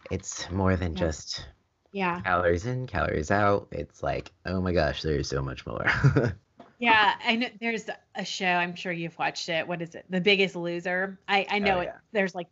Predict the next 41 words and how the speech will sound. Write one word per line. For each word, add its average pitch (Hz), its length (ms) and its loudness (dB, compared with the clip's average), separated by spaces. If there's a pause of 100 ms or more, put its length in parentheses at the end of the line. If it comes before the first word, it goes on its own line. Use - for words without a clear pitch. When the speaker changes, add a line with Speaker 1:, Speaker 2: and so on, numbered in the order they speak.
Speaker 2:
not, 170 220 -2 (500)
there's 339 200 4
some, 131 220 6
Speaker 1:
<laughs> - 40 -14
Speaker 2:
like, 196 180 -4 (380)
major 370 240 4
pushback 285 540 0
for 254 200 -6
good 220 260 -4
reason 214 380 -6
around 185 380 -2
it. 165 80 -4
Speaker 1:
Yeah. - 120 -6
Speaker 2:
But 240 120 2
I 254 60 8
remember 247 800 0 (560)
years 247 440 2
ago 180 260 0
when 170 120 -4
it 160 60 -8
was 180 160 -6
on 175 180 -2
kind 180 180 -8
of 165 60 -4
the 175 80 -8
first 170 380 -6
time, 147 400 -4 (260)
Speaker 1:
Mm-hmm. - 220 -4
Speaker 2:
I - 40 6
remember 254 360 6
one 277 100 6
of 226 80 2
the 208 80 -2
trainers 190 540 -2
saying 185 380 -4
to 175 440 -6
one 160 140 -4
of 156 60 -6
the - 60 -8
contestants, 180 800 -4
like, 170 300 0